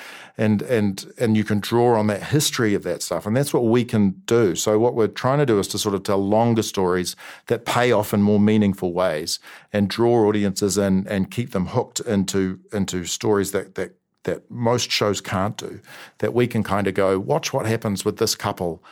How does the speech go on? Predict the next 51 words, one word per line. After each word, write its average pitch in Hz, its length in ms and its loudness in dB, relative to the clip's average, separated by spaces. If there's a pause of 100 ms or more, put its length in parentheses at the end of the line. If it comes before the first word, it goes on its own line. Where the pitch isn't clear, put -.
(260)
over 110 220 0
the 101 80 0
next 101 260 -2
two 113 120 0
years," 101 340 2
'cause 107 180 -2
we've 147 240 0
planned 113 360 -2
it. - 160 -18 (440)
And, 113 200 0
and 104 160 0
that's 139 200 2
what 131 120 2
we've 113 120 2
started 107 340 2
to 95 80 -8
do 101 140 0
more 98 300 2
of, 85 80 -2
whereas, 90 320 -2
whereas 101 240 0
I 104 80 2
think 131 220 -4
we've 110 140 2
always 104 300 2
sort 98 140 0
of 90 80 0
been 101 220 0
in 90 80 0
a, 87 100 -2
"What 92 220 -4
happens 95 280 -4
for - 60 -12
the 95 80 -2
next 92 200 -6
three 87 120 -6
months? 87 260 -8
What 90 60 -4
happens 87 220 -6
for 90 80 -10
the 87 40 -6
next 87 160 -8
three 90 120 -6
months? 87 240 -10
What 95 60 -4
happens 87 220 -10
for - 120 -14
the - 20 -4
next 92 220 -6
three 90 100 -8
months?" - 280 -10